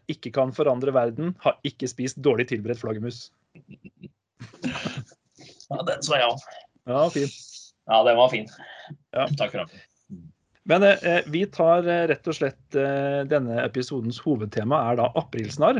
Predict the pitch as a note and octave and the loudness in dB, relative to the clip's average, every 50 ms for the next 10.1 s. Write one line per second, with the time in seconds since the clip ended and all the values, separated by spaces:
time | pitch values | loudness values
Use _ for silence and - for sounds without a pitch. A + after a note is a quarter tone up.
0 | D#3+ - - - - C#3+ C#3+ C#3 D3 F3 F3 C3+ - - C#3 C#3 C#3+ C#3 D3 D#3+ | -2 -6 -8 -6 -2 0 0 2 2 0 0 -2 -4 -2 2 4 4 6 6 4
1 | F#3 - _ - C#3 C#3+ C#3 - - - E3+ F3 E3+ E3 D#3 D#3 E3+ F#3+ F#3 D#3 | 2 0 _ -2 0 0 0 0 -4 -8 -6 -4 -2 0 2 2 2 2 2 2
2 | D3 D3+ D#3 D#3 - - - C3 B2+ B2+ B2 B2+ B2+ D3 C#3+ A#2+ A2 A2+ A#2 A#2 | 0 0 0 0 -2 -2 -6 -8 -6 -4 -4 -2 0 0 0 0 -2 -4 -2 0
3 | C#3 C3 B2 B2+ - - - - - - - - - - - A#2+ A#2 A2+ D3 D#3 | 0 0 -2 -4 -8 -10 -18 -20 -14 -10 -10 -10 -8 -8 -8 -8 -8 -4 -4 -4
4 | F#3 F#3+ - C#3+ B2+ - - - C3+ C3 B2+ - D3 C#3+ C#3+ - C3 - A3+ E3+ | -4 -4 -4 -4 -4 -4 -4 -6 -6 -6 -6 -4 -6 -6 -6 -6 -6 -6 -4 -4
5 | C#3+ - - - C3 A2+ G#2+ A2+ A2+ B2 C3 C3 - B2 B2 C3+ C3 A#2 A2 - | -6 -6 -2 0 0 0 0 0 0 0 0 0 0 0 2 2 0 0 -2 -6
6 | - - C3 D3+ D3 - - B2+ B2 B2 - C#3 - C3+ A2+ - B2 G#2 G2 - | -4 -2 0 -2 -2 -4 -6 -6 -4 -2 -2 -2 -2 -4 -6 -6 -10 -10 -8 -6
7 | A#2+ A2 A2 G#2+ G#2+ G#2+ A#2 D#3+ G#3 G#3 - _ _ _ _ _ _ _ _ A2+ | -6 -4 -2 -2 -4 -2 -2 -2 -4 -4 -6 _ _ _ _ _ _ _ _ -2
8 | C3 G3 B3+ C#4 G#3+ C#3+ - _ _ _ _ _ _ _ _ _ _ _ _ _ | 0 0 0 0 -2 -4 -6 _ _ _ _ _ _ _ _ _ _ _ _ _
9 | _ _ _ _ _ - - C3 A#2+ A#2+ C3+ D#3 D3 - C#3 C3+ D3 D3 B2+ A#2 | _ _ _ _ _ -6 -4 -2 0 0 0 -2 -2 -4 -4 0 2 2 4 4
10 | B2 | 4